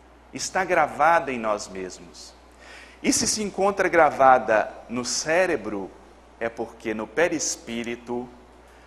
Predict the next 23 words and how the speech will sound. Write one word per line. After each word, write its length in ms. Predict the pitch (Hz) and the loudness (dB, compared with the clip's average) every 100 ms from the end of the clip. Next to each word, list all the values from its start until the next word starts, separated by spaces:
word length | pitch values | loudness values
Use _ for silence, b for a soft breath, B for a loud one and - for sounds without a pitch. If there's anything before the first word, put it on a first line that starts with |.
| B - | B -2
naquele 340 | 139 147 143 | 0 0 -2
corpo 400 | 143 170 196 190 | 2 4 4 2
espiritual, 1040 | 160 - 143 135 127 110 110 120 120 - - | -4 -4 -6 -6 0 4 4 4 0 -10 -2
ela 180 | 131 139 | 2 2
já 140 | 120 | 2
vem 180 | 113 117 | -4 -6
impressa. 640 | 110 104 101 - - 85 - - - - - B B B B | -8 -4 -4 -6 -12 -14 -18 -20 -20 -20 -20 B B B B
E 100 | 127 | 6
através 640 | 170 185 160 160 170 175 | 6 8 4 6 4 4
de 140 | 165 156 | 0 -6
um 60 | |
mecanismo 720 | 151 156 156 143 156 180 160 | -4 -6 -4 -4 -4 -6 -6
de 140 | 151 135 | -8 -6
sintonia, 1000 | 131 156 151 143 120 127 170 208 214 220 - - - - | -4 -6 -6 -4 -4 -6 -4 0 0 -2 -12 -20 -20 -4
ela 180 | 117 131 | 0 0
estabelece 760 | 123 - 127 120 117 120 120 117 | 0 0 2 4 4 4 2 -2
nas 200 | 113 - | -4 -2
próprias 460 | 170 202 208 175 | 0 0 0 -4
células, 880 | - - 131 123 110 104 95 - - - B B | -4 -4 -2 0 -2 -4 -6 -10 -12 -18 B B
na 140 | 120 127 | 0 2
própria 380 | 165 196 - | 4 2 2
estruturação 800 | 190 - 160 147 151 135 - 139 | -4 -6 -8 -2 0 0 0 -2
orgânica, 840 | 127 117 104 139 185 190 196 196 | -2 -4 -4 -2 -2 -4 -4 -4